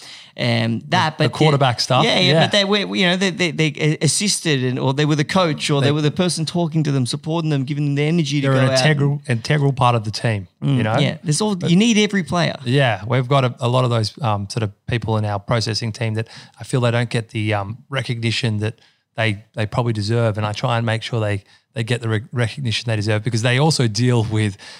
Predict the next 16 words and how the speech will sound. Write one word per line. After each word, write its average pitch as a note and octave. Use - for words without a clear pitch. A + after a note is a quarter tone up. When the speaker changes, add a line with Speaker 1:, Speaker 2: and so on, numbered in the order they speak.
Speaker 2:
the G#2+
broking C#3
team A#2
who A2
can A2+
be C#3
quite C3
high B2
maintenance, B2+
Speaker 1:
Yeah. B2+
Speaker 2:
you A2+
know? B2
Speaker 1:
Yeah, C3+
yeah. C3
Well, D3+
it, -